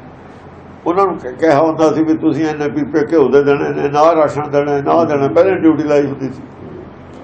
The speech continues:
ਆਪਣਾ, ਆਪਣਾ ਉਹਨਾਂ ਦਾ ਧੜੇ ਸੀ, ਉਹ ਫਿਰ ਜ਼ੋਰ ਸ਼ੋਰ ਨਾਲ ਖਰਚ ਕਰਦੇ ਸੀ ਪਬਲਿਕ ਨੂੰ।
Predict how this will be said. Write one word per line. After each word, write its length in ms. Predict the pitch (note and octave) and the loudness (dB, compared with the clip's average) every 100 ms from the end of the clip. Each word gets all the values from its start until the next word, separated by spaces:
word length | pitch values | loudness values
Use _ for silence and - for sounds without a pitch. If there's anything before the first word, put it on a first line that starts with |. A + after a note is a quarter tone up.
| - - - - | -20 -20 -20 -2
ਆਪਣਾ, 280 | D#3+ E3+ F#3+ | 0 4 4
ਆਪਣਾ 260 | F#3 F3 F#3 | 2 2 2
ਉਹਨਾਂ 260 | F#3 F3+ | 2 2
ਦਾ 120 | E3 | 2
ਧੜੇ 380 | E3 E3 B2 B2+ | 2 2 4 2
ਸੀ, 220 | B2+ D#3 D3+ - - - - - - - - - - | 2 -2 -4 -10 -20 -18 -16 -18 -20 -20 -20 -12 -6
ਉਹ 80 | |
ਫਿਰ 160 | B2 D3 - - - | -4 -4 -8 -18 -4
ਜ਼ੋਰ 260 | D3 E3 | 2 2
ਸ਼ੋਰ 240 | - D#3 C#3+ | 2 0 2
ਨਾਲ 120 | C#3 | -2
ਖਰਚ 300 | C#3 B2 A#2+ | -2 -6 -4
ਕਰਦੇ 360 | C#3 D3 C3+ D#3 | -4 -2 -2 -4
ਸੀ 160 | - - - - - | -6 -16 -18 -20 -6
ਪਬਲਿਕ 300 | - D3 D3 | -2 0 0
ਨੂੰ। 200 | D3 C#3+ | -2 -6